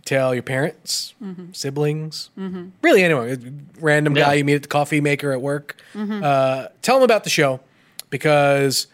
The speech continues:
Speaker 1: uh, we rely on your word of mouth. And so if you like it, uh, leave us a review on iTunes. Give us a five-star review. Maybe we'll read it on, on air.
Speaker 2: Mm-hmm.
Speaker 1: Uh, and if we do, we'll send you a sweet comic book dot com t-shirt.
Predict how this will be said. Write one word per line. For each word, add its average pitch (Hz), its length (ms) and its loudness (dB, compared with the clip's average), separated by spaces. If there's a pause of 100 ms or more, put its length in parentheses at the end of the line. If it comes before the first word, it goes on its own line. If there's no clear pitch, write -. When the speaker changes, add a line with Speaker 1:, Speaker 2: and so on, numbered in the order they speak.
(360)
Speaker 1:
uh, 131 400 -4
we 151 200 2
rely 151 360 4
on 139 140 -2
your 131 160 -2
word 135 200 -2
of 143 80 -2
mouth. - 340 -6
And 123 140 -14
so 127 100 -6
if - 80 -6
you 214 100 0
like 143 240 4
it, 196 180 -2 (340)
uh, 135 600 2
leave 139 220 0
us 214 100 4
a 285 60 2
review 285 320 4
on 320 80 4
iTunes. 143 500 2
Give 156 120 -2
us 156 80 -6
a - 40 -10
five-star 202 380 4
review. 220 320 2
Maybe 196 220 4
we'll 190 160 8
read 190 200 4
it 190 100 6
on, 185 500 4
on 170 360 2
air. 220 480 2 (240)
Speaker 2:
Mm-hmm. 208 220 -4
Speaker 1:
Uh, 143 680 2
and 151 180 2
if 143 100 -2
we 147 120 2
do, 143 160 4
we'll 190 120 2
send 160 220 0
you 151 60 2
a 143 40 0
sweet 147 220 -4
comic 143 260 -8
book 143 140 -14
dot 135 160 -6
com 135 220 -8
t-shirt. 226 420 -2